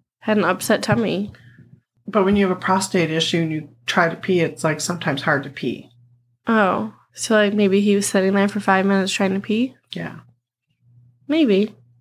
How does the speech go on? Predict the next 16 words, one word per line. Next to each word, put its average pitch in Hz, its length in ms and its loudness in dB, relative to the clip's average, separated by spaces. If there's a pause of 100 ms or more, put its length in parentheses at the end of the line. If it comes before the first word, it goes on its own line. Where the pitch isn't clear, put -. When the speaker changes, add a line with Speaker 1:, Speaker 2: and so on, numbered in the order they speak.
(140)
Speaker 2:
I 156 120 -4
don't - 180 -12
know. - 80 -20 (1300)
Speaker 1:
I 220 60 -2
have 226 140 0
no 220 60 -2
Speaker 2:
But 208 160 4
it - 40 -2
was 170 100 2
Speaker 1:
idea. 156 120 0
Speaker 2:
weird. 147 480 -4
Speaker 1:
Sad 262 280 2
he 240 100 6
died, 185 300 0
though. 208 220 -4 (460)
Speaker 2:
Yeah. 175 280 -14